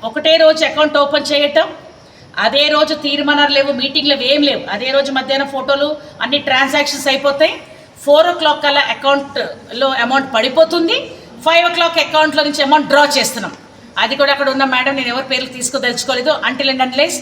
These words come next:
మేము ఫైనల్ రిపోర్ట్ ఇచ్చినంత వరకు అకౌంట్లో నుంచి డబ్బు తీసుకుని క్యాష్లు పెట్టుకుని తిరుగుతున్నారు వీళ్ళంతా.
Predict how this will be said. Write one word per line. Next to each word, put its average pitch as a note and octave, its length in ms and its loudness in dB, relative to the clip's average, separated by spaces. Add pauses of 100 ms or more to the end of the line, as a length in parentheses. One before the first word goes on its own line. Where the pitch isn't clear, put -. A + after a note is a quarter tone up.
(220)
మేము A#3+ 180 -6
ఫైనల్ B3+ 380 -2
రిపోర్ట్ B3 320 -8
ఇచ్చినంత A#3+ 320 -6
వరకు A#3+ 360 -6 (280)
అకౌంట్లో D#4+ 380 2
నుంచి D#4 240 0
డబ్బు C#4 540 0 (260)
తీసుకుని D#4+ 340 -2
క్యాష్లు C#4 360 0
పెట్టుకుని - 260 -6
తిరుగుతున్నారు A3 380 -6
వీళ్ళంతా. F#3 380 -8